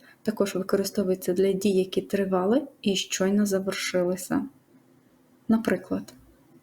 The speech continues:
«Місяцями я працював день і ніч, доводячи до досконалості кожну дрібницю, щоб принести вам це». Даний приклад —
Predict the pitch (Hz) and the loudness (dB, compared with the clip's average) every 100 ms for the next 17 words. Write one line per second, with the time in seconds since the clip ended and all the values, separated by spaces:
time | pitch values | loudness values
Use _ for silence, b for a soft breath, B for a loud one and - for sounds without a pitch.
0 | _ _ _ _ _ _ _ - _ 202 | _ _ _ _ _ _ _ -20 _ 0
1 | 202 262 262 - 185 185 208 - 196 196 | 2 0 0 0 0 0 -4 0 0 2
2 | 196 - 180 185 185 190 190 - 233 226 | -2 0 0 2 2 2 0 0 4 4
3 | 175 - b b b b 196 190 185 170 | 4 0 b b b b 0 2 2 2
4 | 190 - 180 180 190 - 196 254 254 - | 0 0 0 0 -2 2 4 6 6 4
5 | 175 - 190 190 190 214 214 202 185 - | 0 0 2 0 2 2 4 4 2 0
6 | 269 - _ - 226 - 269 254 190 - | -4 -6 _ -4 -2 2 6 6 4 0
7 | 180 180 175 175 - - - - _ _ | -2 0 0 -2 -4 -6 -6 -10 _ _
8 | _ _ _ _ _ _ _ _ - _ | _ _ _ _ _ _ _ _ -20 _
9 | 185 190 190 208 - 254 262 285 285 | 0 2 4 2 2 0 2 0 0